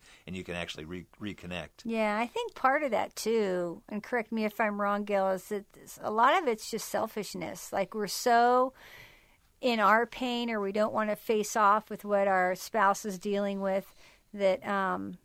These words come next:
Speaker 2: I don't do anything about it. And
Speaker 1: Yeah.
Speaker 2: that can be kinda selfish. It's like,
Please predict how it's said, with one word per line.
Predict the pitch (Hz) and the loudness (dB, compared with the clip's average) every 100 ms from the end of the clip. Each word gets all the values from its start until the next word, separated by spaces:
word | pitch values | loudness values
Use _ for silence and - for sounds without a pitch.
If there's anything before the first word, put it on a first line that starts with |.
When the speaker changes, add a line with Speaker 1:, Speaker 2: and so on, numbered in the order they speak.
| _ _ _ _ _ _ _ - | _ _ _ _ _ _ _ 0
Speaker 2:
I | 214 | 2
don't | 214 208 | 2 2
do | 214 | 0
anything | 214 196 190 | -2 -4 -6
about | 175 180 185 170 | -4 -2 -2 -2
it. | 104 - | -6 -8
And | - | -4
Speaker 1:
Yeah. | 302 | -2
Speaker 2:
that | 392 | -2
can | - 370 | -4 -4
be | 359 | -2
kinda | 339 330 294 | 0 0 0
selfish. | - 330 330 226 | 0 0 -2 -8
It's | 214 226 | -6 -2
like, | 226 | -2